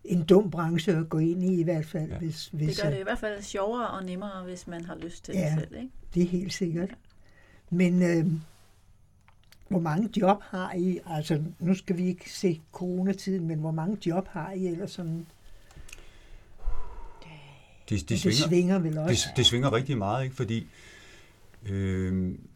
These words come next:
Speaker 2: vi, primært har vi jo holdt os til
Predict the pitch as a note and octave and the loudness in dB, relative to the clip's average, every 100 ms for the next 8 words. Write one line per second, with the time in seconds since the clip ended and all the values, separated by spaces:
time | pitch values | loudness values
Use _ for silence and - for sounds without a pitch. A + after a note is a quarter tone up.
0 | - - - - - - F#2+ G#2+ A2+ A2+ | -16 -16 -16 -20 -20 -10 -4 0 2 4
1 | A2 G2+ F#2+ F#2+ - - - - - - | 4 2 0 -4 -18 -20 -20 -20 -20 -20
2 | - _ - _ - - A#2+ C#3+ A#2+ F#2 | -20 _ -20 _ -18 -2 2 4 2 2
3 | G2+ G2 G2 E2+ B2+ G2 - G2+ F2+ | 2 2 2 0 -2 -6 -6 -6 -6